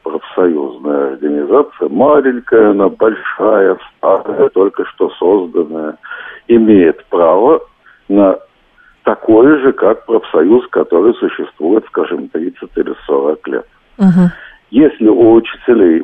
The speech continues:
Speaker 1: будут свои независимые профсоюзы,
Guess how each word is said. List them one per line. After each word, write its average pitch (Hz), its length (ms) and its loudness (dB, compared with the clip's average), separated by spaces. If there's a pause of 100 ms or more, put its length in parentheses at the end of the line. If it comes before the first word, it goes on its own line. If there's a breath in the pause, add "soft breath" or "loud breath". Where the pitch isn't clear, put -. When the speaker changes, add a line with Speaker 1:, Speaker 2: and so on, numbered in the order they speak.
Speaker 1:
будут 98 560 -2 (240)
свои 92 560 0
независимые 80 1080 -2
профсоюзы, 123 840 0